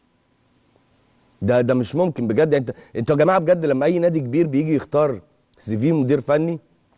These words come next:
بيشوف بطولاته، يعني بيشوف بطولات، حقق، حقق كاس، كاس مثلًا ك-،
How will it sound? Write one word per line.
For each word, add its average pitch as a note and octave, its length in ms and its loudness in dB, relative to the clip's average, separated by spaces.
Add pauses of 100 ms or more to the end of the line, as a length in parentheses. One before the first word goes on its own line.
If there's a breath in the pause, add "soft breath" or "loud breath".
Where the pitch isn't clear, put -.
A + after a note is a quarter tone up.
(360)
بيشوف A#2 260 -2
بطولاته، C3+ 480 0 (1200)
يعني G2 140 -2
بيشوف A#2 260 0
بطولات، A2 360 -2
حقق، - 320 -6
حقق - 320 -4
كاس، F#2 460 -6 (560 soft breath)
كاس D#3 220 0
مثلًا C3 360 0
ك-، A#2 480 0